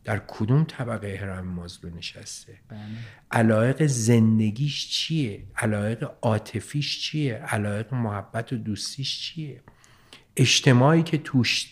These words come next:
Speaker 1: دوست داره باشه چیه؟
Speaker 2: بله.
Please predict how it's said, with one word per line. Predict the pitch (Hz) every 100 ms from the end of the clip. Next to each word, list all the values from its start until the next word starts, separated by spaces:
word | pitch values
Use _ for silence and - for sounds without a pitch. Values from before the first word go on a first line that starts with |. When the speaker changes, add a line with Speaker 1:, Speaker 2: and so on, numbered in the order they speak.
| 117
Speaker 1:
دوست | 120 117 - -
داره | 117 110 107
باشه | 107 104 - 139
چیه؟ | - - 156 120 - _ _
Speaker 2:
بله. | 117 110 113 120